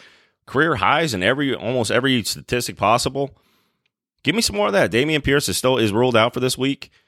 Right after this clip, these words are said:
Give me some more of that Devin Singletary, man. He, against the thirty-first ranked Arizona Cardinals defense against, against running backs in fantasy. Give me some Devin Singletary. I think it could be a good game for him to play in. Man, it, it, it should be,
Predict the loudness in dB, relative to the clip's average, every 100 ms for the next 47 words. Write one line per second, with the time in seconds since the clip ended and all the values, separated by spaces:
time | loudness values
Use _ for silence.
0 | _ _ _ -4 -2 0 0 2 2 2
1 | 2 0 0 -2 -2 -2 -4 -4 -6 -6
2 | -8 -2 -2 -2 -2 0 0 -2 -4 -2
3 | -2 -2 -6 -12 -12 -16 _ _ _ -2
4 | 2 2 2 0 2 2 2 0 -2 -4
5 | -4 -4 -4 -4 -6 -6 -4 -2 -2 -2
6 | 0 0 -2 -8 _ _ _ _ _ _
7 | -2 0 0 0 0 -4 -8 -10 _ _
8 | _ _ _ 0 0 2 -2 0 0 -2
9 | -8 -8 -6 0 2 2 0 0 2 2
10 | 2 0 2 0 0 -2 -2 -2 0 0
11 | 0 -2 _ _ _ _ _ _ _ _
12 | _ -4 -4 -6 -18 -20 _ -6 -2 -2
13 | 0 -2 -2 0 2 2